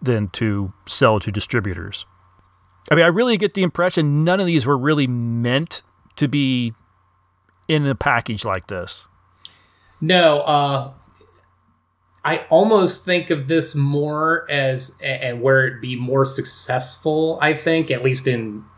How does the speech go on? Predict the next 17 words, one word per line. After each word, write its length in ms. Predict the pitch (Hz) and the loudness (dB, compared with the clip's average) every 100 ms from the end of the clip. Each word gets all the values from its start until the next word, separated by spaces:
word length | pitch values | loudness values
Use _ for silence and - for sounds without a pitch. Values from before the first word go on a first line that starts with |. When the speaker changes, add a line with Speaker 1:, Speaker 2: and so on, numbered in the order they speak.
| _ _ | _ _
Speaker 2:
pulling 300 | - 151 131 | -2 -2 0
it 80 | 123 | 0
off, 320 | 131 139 - | 2 0 -2
is 240 | 127 110 - - - - - | -6 -6 -14 -20 -20 -20 -6
I, 160 | 156 147 147 | -2 -2 0
I'm 120 | 147 | -2
drawn 420 | 131 147 160 175 | -2 0 2 2
to 160 | 160 175 | 0 -2
the 140 | 147 | 0
old, 400 | 139 147 147 143 | 0 2 0 0
uh, 460 | 143 139 135 131 127 _ | -2 2 2 2 -2 _
kind 260 | - 135 131 | -2 0 0
of 60 | |
style, 400 | 123 135 131 131 131 | -2 -2 0 0 0
like, 280 | 117 - - | -2 -6 -4
Amazing 580 | 139 139 143 135 131 127 | 0 2 2 0 -4 -6
Stories. 880 | - 139 127 117 104 92 - - | -2 0 0 -2 -6 -10 -14 -14